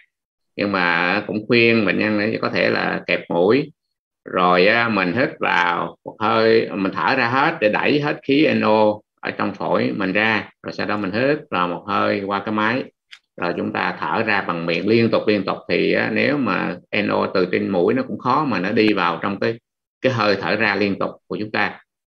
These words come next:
À, dĩ nhiên mà chúng ta gọi là để cách ly một trăm phần trăm thì chắc là không có.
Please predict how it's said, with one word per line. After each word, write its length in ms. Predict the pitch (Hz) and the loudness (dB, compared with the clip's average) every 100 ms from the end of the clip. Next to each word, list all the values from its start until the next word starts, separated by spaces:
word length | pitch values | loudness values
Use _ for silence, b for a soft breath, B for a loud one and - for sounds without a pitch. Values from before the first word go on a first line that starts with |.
| _ | _
À, 280 | - 82 92 - | -12 -10 -12 -6
dĩ 160 | 87 | -2
nhiên 320 | 117 117 110 98 | 2 2 2 2
mà 100 | 90 | 0
chúng 120 | 110 | 0
ta 220 | 120 101 | -2 0
gọi 180 | 90 87 | 0 0
là 140 | 90 87 | 0 0
để 380 | 98 117 123 - | 0 0 -2 -4
cách 160 | - | -2
ly 180 | 113 107 | 2 2
một 140 | 104 92 | 2 0
trăm 140 | 107 107 | -2 -2
phần 140 | 95 | -4
trăm 200 | 98 104 | -2 -2
thì 100 | 104 92 | -4 -6
chắc 160 | 131 | -6
là 60 | 101 | -8
không 220 | - 107 | -6 -6
có. 280 | 107 120 156 | 0 0 -2